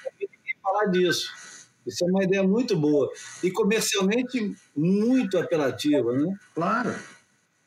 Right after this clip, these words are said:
Speaker 1: Porque envolve, é, companhias aéreas, envolve uma das indústrias que mais cresce no mundo hoje em dia, que é a indústria de viajar para lugares inusitados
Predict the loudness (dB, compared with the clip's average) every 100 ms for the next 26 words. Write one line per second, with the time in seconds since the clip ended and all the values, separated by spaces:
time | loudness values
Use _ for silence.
0 | _ _ _ _ _ _ _ _ -20 _
1 | -4 0 0 0 0 2 2 0 -4 -16
2 | -14 -4 -2 0 -2 -4 0 0 2 0
3 | 0 0 2 2 2 2 0 0 0 0
4 | 0 0 2 2 2 2 2 -2 -14 -20
5 | _ -2 0 2 0 -2 -2 0 -2 -4
6 | -2 -2 0 -2 -2 0 0 -2 -2 0
7 | 0 0 0 2 0 2 0 2 2 2
8 | 0 -6 _ _ _ _ -2 0 2 0
9 | 2 0 0 -2 0 2 2 2 0 0
10 | 0 0 0 -2 -2 0 0 0 0 0
11 | 0 -2 -4 -4 -2 -2 -2 -4